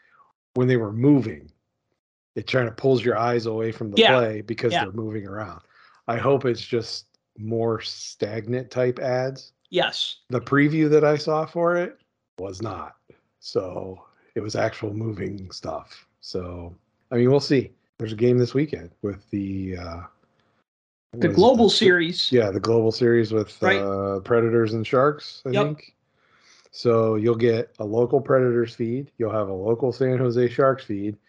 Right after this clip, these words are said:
Speaker 1: and then you'll have the rest of the world feed. I don't know how they work that. I don't know if it's gonna be, like, national advertising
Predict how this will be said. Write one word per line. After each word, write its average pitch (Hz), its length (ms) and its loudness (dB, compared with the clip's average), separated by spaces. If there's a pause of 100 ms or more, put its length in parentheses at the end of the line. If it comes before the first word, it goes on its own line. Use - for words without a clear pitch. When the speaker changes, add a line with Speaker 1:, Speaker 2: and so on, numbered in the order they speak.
(240)
Speaker 1:
and 110 100 -6
then 113 140 -4
you'll 110 120 -4
have 110 200 -2
the 104 80 -6
rest 123 280 0
of 123 60 0
the 113 60 0
world 101 300 -6
feed. 82 340 -14 (680)
I 135 60 4
don't 139 120 4
know 139 80 4
how 139 220 6
they 131 100 4
work 123 300 0
that. 202 360 -2 (540)
I 117 60 -2
don't 123 120 0
know 123 120 0
if 117 80 -6
it's 120 100 -6
gonna 120 180 -2
be, 113 120 0
like, 104 160 -6
national 120 480 -2
advertising 143 840 0